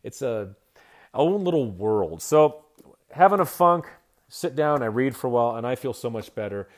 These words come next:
My imagination gets stirring, and I get inspired. Probably the long way to say that. Great quote on a book here. It's by C S Lewis. He says, "You can never get a cup of tea large enough or a book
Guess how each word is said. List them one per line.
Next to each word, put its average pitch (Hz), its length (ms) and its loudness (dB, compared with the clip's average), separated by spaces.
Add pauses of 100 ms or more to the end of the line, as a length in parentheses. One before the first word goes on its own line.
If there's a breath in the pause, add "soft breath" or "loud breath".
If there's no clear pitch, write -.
(160 soft breath)
My 101 120 -12
imagination 110 640 -6
gets 92 180 -12
stirring, 92 420 -8
and 90 80 -14
I 90 100 -12
get 85 180 -10
inspired. 78 600 -18 (200)
Probably 104 160 -8
the 85 60 -10
long 87 280 -12
way 85 120 -16
to 90 80 -18
say 95 220 -8
that. 92 220 -10 (720 loud breath)
Great 143 320 4
quote 151 260 4
on 120 80 2
a 110 60 -2
book 127 240 2
here. 107 320 -2 (1080)
It's 117 220 -4
by 98 500 2 (240)
C 170 300 -2
S 131 200 4
Lewis. 131 500 2 (680 soft breath)
He 107 120 -12
says, 107 280 -4
"You 120 100 -6
can 98 300 -10
never 165 340 4
get 135 440 -2
a 98 80 -10
cup - 300 -6
of - 160 -10
tea 90 540 -10
large 92 340 -6
enough 82 400 -14 (340 soft breath)
or 92 120 -8
a 92 60 -8
book 123 380 0